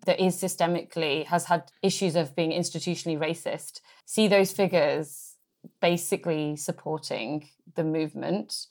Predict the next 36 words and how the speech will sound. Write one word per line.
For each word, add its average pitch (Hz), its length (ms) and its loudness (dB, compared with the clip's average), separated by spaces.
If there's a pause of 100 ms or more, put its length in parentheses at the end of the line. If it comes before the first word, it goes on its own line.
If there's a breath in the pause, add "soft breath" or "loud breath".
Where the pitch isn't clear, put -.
(320)
You 190 100 0
feel 214 220 4
like 190 180 4
a 170 40 -2
human 165 320 -2
being 156 500 -2 (580)
when 170 260 4
a 165 60 2
lo-, 165 380 2
a 180 40 4
lot 175 320 4
of 165 140 -4
the 170 80 -2
time 160 480 4 (320 soft breath)
you 175 100 0
feel 160 260 2
less 170 260 4
than. 147 460 -2 (300 soft breath)
So 196 180 8
I 185 80 12
think, 208 280 4
yeah, 196 180 10
it's 160 200 0
a, 196 160 0
it's 185 160 0
an 190 120 4
amazing, 190 600 2
it's - 160 -8
an 180 80 -2
amazing 175 320 -2
moment. 151 500 -4 (260)
I 190 60 4
just 180 180 0
hope 180 180 -2
it 175 100 -8
continues. 160 760 -4